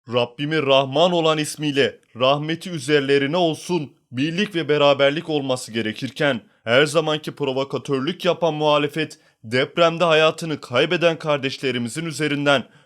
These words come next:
hükümete zarar vermek için yine bölücülük yapmışlardır." Fenerbahçe tribününde başlayan, dozunu arttıran, bir gün sonra Beşiktaş, Antalya Spor maçında Antalya Spor tribününde devam eden ihanetlerine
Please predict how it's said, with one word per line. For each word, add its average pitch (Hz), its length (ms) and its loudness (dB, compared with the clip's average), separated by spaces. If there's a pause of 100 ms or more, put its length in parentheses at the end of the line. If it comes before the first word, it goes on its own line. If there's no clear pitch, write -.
(180)
hükümete 160 600 -4
zarar 143 400 4
vermek 135 340 0
için 139 340 -6 (260)
yine 170 340 -2
bölücülük 120 500 -4
yapmışlardır." 120 840 0 (480)
Fenerbahçe 147 680 0
tribününde 147 640 -4
başlayan, 147 540 -2
dozunu 135 380 -4
arttıran, 165 540 2 (380)
bir 185 200 -2
gün 180 200 -4
sonra 151 380 -2
Beşiktaş, 123 600 0 (220)
Antalya 156 500 0
Spor 165 360 -4
maçında 156 640 0 (300)
Antalya 180 540 2
Spor 156 320 -4
tribününde 113 640 -4
devam 123 320 2
eden 147 220 0
ihanetlerine 139 880 0